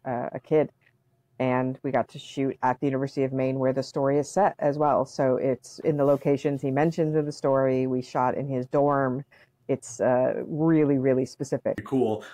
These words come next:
Speaker 2: Uh, the cast of I Know What You Need include, and I'm just pulling this up right now, uh, Caroline Renee, William Champion,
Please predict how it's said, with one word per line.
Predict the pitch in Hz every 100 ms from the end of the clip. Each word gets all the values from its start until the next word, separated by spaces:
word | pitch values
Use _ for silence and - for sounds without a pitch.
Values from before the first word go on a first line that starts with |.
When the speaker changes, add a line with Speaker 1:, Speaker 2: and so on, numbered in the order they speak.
| -
Speaker 2:
Uh, | 120 120 117 - - _ _ -
the | 156
cast | - 208 208 170 -
of | 139 135
I | 131
Know | 123 143
What | 139
You | 123 123
Need | 123 113 110 113 113 - - _ _
include, | 120 113 110 - - 151 120 110
and | 104
I'm | 101
just | 110 - -
pulling | - 117
this | 107
up | 120 -
right | 101
now, | 113 107 107 - - -
uh, | 110 107 107 -
Caroline | - - 160 165 165 160 160 156 -
Renee, | 127 120 113 107 127 131 _ _ _ _ _ _ _ _ _ _ _ _ -
William | 110 139 160 147
Champion, | - - 139 - 113 107 117 123